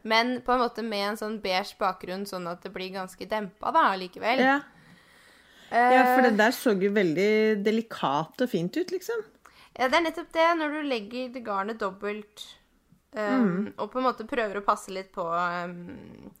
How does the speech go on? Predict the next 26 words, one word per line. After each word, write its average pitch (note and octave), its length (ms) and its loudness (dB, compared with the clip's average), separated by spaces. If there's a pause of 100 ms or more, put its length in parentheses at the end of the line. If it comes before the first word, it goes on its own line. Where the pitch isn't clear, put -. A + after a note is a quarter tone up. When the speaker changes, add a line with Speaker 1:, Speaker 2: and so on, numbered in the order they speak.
(240)
Speaker 1:
eller A#3 140 0
sånn B3+ 180 -2
som B3+ 240 -2
at A#3+ 120 -4 (100)
det A3+ 220 -2
jeg A#3 100 0
har G3 160 4
tenkt B3 220 -4
da, F3 180 2
at F#3+ 100 -2
jeg G3 260 -2
har F#3+ 200 2 (100)
en F#3 360 -6
litt F3+ 160 -12
nøytral F3+ 580 -6
farge, - 420 -8 (920)
som G3+ 200 -6
på G#3+ 60 -8
en G#3+ 80 -2
måte F3+ 160 -4
er F#3+ 160 4
bakgrunnsfargen, F3 800 -2
liksom. G3 380 0 (260)
Speaker 2:
Ja. G3+ 200 0 (880)
Speaker 1:
Eh, A#3 260 2
men B3+ 320 2